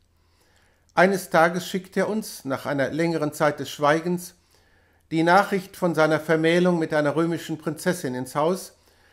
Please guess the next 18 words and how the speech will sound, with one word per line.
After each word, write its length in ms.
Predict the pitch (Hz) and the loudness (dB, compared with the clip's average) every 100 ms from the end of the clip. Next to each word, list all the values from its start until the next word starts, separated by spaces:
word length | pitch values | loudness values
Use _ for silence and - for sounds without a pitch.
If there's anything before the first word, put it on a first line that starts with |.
| _ | _
zugleich 480 | _ - 165 180 190 | _ -6 2 4 4
mit 140 | 185 180 | 0 0
der 100 | 170 | 2
Einladung, 720 | 180 175 151 156 170 190 180 _ _ _ _ | 4 4 4 4 0 -4 -8 _ _ _ _
wann 280 | 143 175 180 | 0 2 2
immer 300 | 196 208 190 | 0 2 4
wir 200 | 170 180 | 4 0
einmal 260 | 170 170 160 | 0 0 0
in 120 | 143 | -2
Rom 280 | 135 170 180 | 0 0 0
seien, 460 | 175 135 151 185 180 _ _ _ | 2 2 2 -2 -6 _ _ _
ihn 160 | 160 | -8
unbedingt 640 | - 220 196 170 170 175 - | 0 0 2 0 0 -2 -6
im 120 | 156 | -6
Palazzo 560 | 156 156 175 - - 160 | -2 0 0 -2 -8 -8
Caetani 680 | - 143 147 175 160 156 143 | -2 -2 0 4 4 4 -4
zu 160 | - | -8
besuchen. 480 | 160 147 147 120 101 | -8 -4 -6 -6 -16